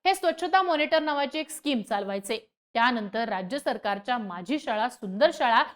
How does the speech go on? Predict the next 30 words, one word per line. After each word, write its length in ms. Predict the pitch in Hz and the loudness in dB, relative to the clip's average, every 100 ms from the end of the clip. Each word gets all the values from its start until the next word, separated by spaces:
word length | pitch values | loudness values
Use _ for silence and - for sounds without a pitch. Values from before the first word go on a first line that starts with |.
| _ - | _ 2
या 100 | 381 | 4
उपक्रमामध्येही 760 | 339 370 381 370 370 339 349 | 4 2 2 2 4 4 2
त्याचा 280 | 370 349 339 | 4 4 2
सहभाग 380 | 359 330 330 339 | 2 4 6 6
होता. 280 | 320 - 247 - _ _ _ | 4 2 0 -2 _ _ _
त्या 180 | 214 262 | 2 2
संदर्भात 460 | 254 214 208 214 220 | 0 -4 -2 -2 -2
त्यांनी 320 | 220 240 220 247 | -2 -2 -2 -2
मुलांकडनं 680 | 208 208 247 254 269 208 240 | -2 0 0 -2 -4 -4 -4
डायरेक्ट 460 | 190 190 208 320 - | -4 0 0 0 -2
फीस 260 | 285 320 - - | -2 -2 -6 -4
आणि 160 | - 381 | 0 2
काही 140 | 403 | 2
पैसे 400 | 415 381 320 320 | 4 4 4 2
वसूल 300 | 381 349 359 | 0 0 -2
केले 220 | 330 349 349 | -2 0 0
असं 200 | 349 359 | 0 0
समोर 340 | - 320 339 | 0 2 4
आलं 160 | 330 330 | 6 8
होतं, 240 | 330 285 - _ _ - | 6 2 -2 _ _ -12
पण 120 | 202 - | -10 0
त्यावेळी 440 | 226 285 240 302 330 _ | 2 4 2 0 -2 _
आपण 340 | - 294 392 392 | 2 4 4 2
असं 200 | 339 349 | 0 0
काही 220 | 320 349 | 2 0
केलं 360 | 311 269 311 | 0 2 4
नसल्याचं 480 | 320 254 226 220 269 | 2 0 -2 -2 0
रोहितनं 400 | 233 190 - 220 | 0 -2 -6 -6
सांगितलं 480 | 240 262 240 220 196 | -2 0 0 -2 -4
होतं. 260 | 202 214 | -4 0